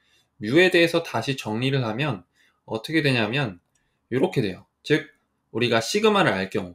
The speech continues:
모-, 모집단의 시그마를 알 경우 신뢰 구간이 일 마이너스 알파 곱하기 백 프로일 때 알파가 영점영오라고 하면 구십오 프로 신뢰 구간이겠죠. 모평균 뮤의 신뢰 구간은 뮤로 다시 정리를 해보면 이렇게 나타낼 수가 있습니다.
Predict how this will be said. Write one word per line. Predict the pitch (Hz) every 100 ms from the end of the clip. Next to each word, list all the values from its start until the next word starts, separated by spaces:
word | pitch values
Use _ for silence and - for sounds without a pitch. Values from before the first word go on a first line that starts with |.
| _
모-, | 107 107 _ _
모집단의 | - 104 123 147 - 135 123 143 156
시그마를 | - 185 190 175 170
알 | 135 95 -
경우 | 101 101 135 92 87 _ _ -
신뢰 | - 196 196 196
구간이 | 190 165 156 156 165 165
일 | - 175 202
마이너스 | 202 185 151 131
알파 | 113 113
곱하기 | 110 123 113
백 | - 101 -
프로일 | 147 104 -
때 | 123 95 _ -
알파가 | 107 131 135 110
영점영오라고 | 95 127 147 127 98 113 113 107
하면 | 101 139 185 190 _ _ _
구십오 | - 127 185 170
프로 | - 143
신뢰 | 165 175 160
구간이겠죠. | 143 117 95 - - 98 160 190 _ _ _ -
모평균 | 107 - 170 170 165 135
뮤의 | 101 104 113
신뢰 | - 165 175
구간은 | 147 135 127 156 98 - -
뮤로 | 107 139 196
다시 | 190 170 165
정리를 | 127 131 131 127
해보면 | 123 123 110
이렇게 | 101 123 143
나타낼 | 107 - 110
수가 | - - 98
있습니다. | - 135 -